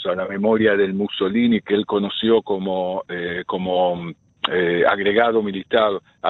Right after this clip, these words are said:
argentino en, eh, Italia en la época de Mussolini, eh, y, eh, y, y por más de ser un militar y demás, eh, eh,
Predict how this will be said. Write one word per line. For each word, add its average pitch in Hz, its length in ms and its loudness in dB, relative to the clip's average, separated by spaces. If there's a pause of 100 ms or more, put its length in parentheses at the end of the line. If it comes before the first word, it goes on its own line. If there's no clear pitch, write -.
(100)
argentino 104 800 -2
en, 110 420 0
eh, 90 460 -4
Italia 101 640 -4 (120)
en 120 140 -6
la 107 120 0
época 101 340 -4
de 101 80 -6
Mussolini, 117 680 -2 (460)
eh, 101 560 4
y, 131 180 4 (120)
eh, 113 380 2
y, 123 120 -4 (220)
y 113 120 -4
por 104 220 0
más 117 180 0
de 123 140 -2
ser 120 140 0
un 113 140 0
militar 120 560 0
y 131 60 0
demás, 170 260 -2 (100)
eh, 143 360 4
eh, 123 400 0